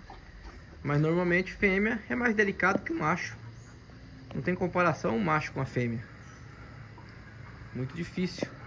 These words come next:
Dudizão tá aí, velhão. Graças a Deus, saudável, forte.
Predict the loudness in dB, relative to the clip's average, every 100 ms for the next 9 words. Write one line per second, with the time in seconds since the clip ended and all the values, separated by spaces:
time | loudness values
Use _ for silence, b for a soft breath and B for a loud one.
0 | -14 -16 -14 -12 -14 -14 -14 -14 -12 -14
1 | -14 -14 -14 -14 -12 -2 -2 2 2 4
2 | 6 6 8 8 8 6 2 -2 -8 -12
3 | -14 -12 -12 -14 -14 -14 -14 -14 -16 -16
4 | -16 -16 -16 -12 -4 0 0 0 0 0
5 | 0 0 2 2 2 -2 -2 -2 -2 -6
6 | -8